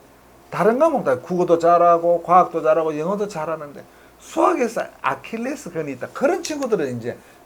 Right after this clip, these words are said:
횟수를 좀 늘려 하는 거죠. 월, 수, 금 이렇게 하는 경우도 있고, 아니면 이렇게 하는 친구도 있고, 월, 화, 수, 목, 금 이렇게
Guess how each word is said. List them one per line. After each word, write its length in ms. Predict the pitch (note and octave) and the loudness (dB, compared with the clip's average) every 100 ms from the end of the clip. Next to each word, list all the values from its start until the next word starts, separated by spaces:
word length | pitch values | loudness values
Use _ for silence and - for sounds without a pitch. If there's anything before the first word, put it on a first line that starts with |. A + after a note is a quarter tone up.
| - B2 | -20 -12
횟수를 340 | E3+ F3+ B2+ G#2+ | -12 -10 -10 -10
좀 180 | A2+ | -10
늘려 320 | A2+ D3 E3 C3+ | -8 -4 -2 -2
하는 200 | G#2 F#2+ | -6 -12
거죠. 240 | F#2 F2+ - _ - - - _ | -16 -20 -20 _ -20 -20 -20 _
월, 500 | B2 C3+ C3+ C3 C3 - _ _ | -4 -2 -2 -6 -12 -20 _ _
수, 720 | - - C3 B2+ B2+ B2 B2 A#2+ | -20 -14 -10 -10 -10 -10 -14 -16
금 320 | - C3 A#2 G#2 - | -10 -8 -8 -12 -8
이렇게 300 | E3 E3+ C3 | -6 -4 -6
하는 260 | A#2+ A2+ G#2+ - - | -6 -8 -14 -20 -18
경우도 340 | A2+ A#2 A#2 | -16 -10 -10
있고, 260 | A#2+ - - _ _ _ _ _ - | -12 -16 -20 _ _ _ _ _ -16
아니면 380 | - D3 F#3 F3 | -4 0 0 -2
이렇게 320 | G#3+ A3 - | -4 -4 -4
하는 100 | A#2 | -6
친구도 300 | - G2 G2 | -10 -16 -14
있고, 120 | A2 | -2
월, 220 | D3+ D#3 | 0 0
화, 200 | B2+ C3+ | -2 -4
수, 180 | B2 C#3 | -4 -12
목, 380 | B2+ A#2+ A#2+ - | -4 -4 -4 -8
금 180 | A#2+ - | -16 -12
이렇게 300 | E3 - | -12 -12